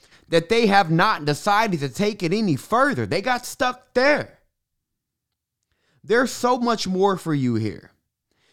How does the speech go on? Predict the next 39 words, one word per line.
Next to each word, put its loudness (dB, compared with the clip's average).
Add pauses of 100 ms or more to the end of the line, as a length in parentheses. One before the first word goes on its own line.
(100)
and 2
it 4
is 2
my 2
wish 0
that -4
you -2
do -2
not -2
miss -2
it. -20 (960)
That 2
is 0
my 2
reasoning 0
for -4
bringing 2
this 0
to -4
your 0
attention, -4 (440)
for -4
the 4
hope -2 (360)
that 0
you 2
use 0
this -2
to -4
enrich -2
your -2
daily -2
experience -4
of -8
whatever -4
this -4
magnificent -6
existence -6
is. -8